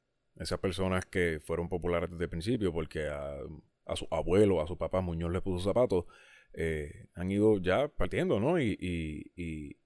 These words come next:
las nuevas generaciones se han separado un poco de ese ideal original que representaba el Partido Popular.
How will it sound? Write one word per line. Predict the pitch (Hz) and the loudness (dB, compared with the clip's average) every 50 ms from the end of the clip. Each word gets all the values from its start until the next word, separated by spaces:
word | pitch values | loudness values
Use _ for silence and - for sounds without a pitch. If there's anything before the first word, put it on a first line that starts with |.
| _ _ _ | _ _ _
las | 98 95 92 | 0 0 2
nuevas | 98 92 90 92 95 117 | 2 4 4 4 4 4
generaciones | 117 117 113 113 107 98 104 104 107 107 98 - | 2 4 4 4 4 4 2 2 2 2 0 0
se | - | -2
han | 95 92 | -2 0
separado | - 110 98 101 101 98 | 0 2 2 4 4 4
un | 104 101 92 | 2 2 4
poco | - 95 92 101 95 92 | 2 2 4 4 2 2
de | 87 | 2
ese | - 92 | 2 0
ideal | 90 92 95 90 87 90 90 90 85 - - _ _ _ _ _ _ _ | 0 2 4 4 4 4 4 2 0 -4 -12 _ _ _ _ _ _ _
original | _ - 92 92 92 95 92 90 92 95 92 92 - _ _ _ _ _ _ _ _ _ - - _ _ _ | _ 2 2 2 2 0 2 2 2 2 2 -2 -6 _ _ _ _ _ _ _ _ _ -20 -20 _ _ _
que | - 95 90 | -2 -2 0
representaba | 87 90 82 85 87 85 87 82 80 - 82 82 85 85 90 92 90 87 85 85 82 80 | 0 2 0 0 0 0 -2 -4 -2 0 2 2 4 4 4 4 4 4 2 0 0 -2
el | 82 82 | -4 -4
Partido | - 87 85 82 85 85 85 | -4 -4 -2 0 0 0 0
Popular. | 90 87 92 98 95 85 78 76 | 0 0 2 2 4 2 2 0